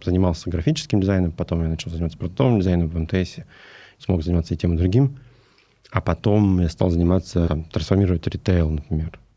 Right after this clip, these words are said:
как салон выглядит. И я ни черта не понимаю в интерьерном дизайне. Но у меня есть люди, которые в этом эксперты, и с ними безумно интересно работать, потому что ты понимаешь, что у тебя принципы такие же,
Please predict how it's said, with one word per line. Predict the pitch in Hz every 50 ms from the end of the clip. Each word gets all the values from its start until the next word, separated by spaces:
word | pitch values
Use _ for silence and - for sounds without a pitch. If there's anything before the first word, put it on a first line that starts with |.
| _ _
как | - -
салон | - - 87 82 80 78
выглядит. | 76 82 82 82 - - - 120 - - - - - - - - - - _
И | -
я | 90 90
ни | 90 95 90
черта | - - 101 - - 87 82
не | 76 78 78
понимаю | - 82 78 80 82 87 90 87
в | 87
интерьерном | 87 82 - - 87 90 87 - 90 82
дизайне. | 78 87 82 85 78 76 78 82 78 - - - _ _ _ _ _ _ _ - - - - - - _ _ _ _
Но | 85 85
у | 87
меня | 92 95
есть | 90 85 -
люди, | 113 120 120
которые | 101 - 85 78 - 92 82 90 85 80
в |
этом | 85 82 - 85 82
эксперты, | - - - - 85 80 - - - 113 - - _ -
и | 95 82
с | -
ними | - 95 92 87
безумно | 78 80 92 85 92 90 85
интересно | 80 76 - 82 82 80 - -
работать, | 87 85 101 135 - - -
потому | - - 87
что | - - -
ты |
понимаешь, | - 92 92 90 87
что | - - 87
у |
тебя | - 82 - _ _ _ _
принципы | - 98 107 101 - - - - -
такие | - 151 - - 151 170 165
же, | 131 101 90 92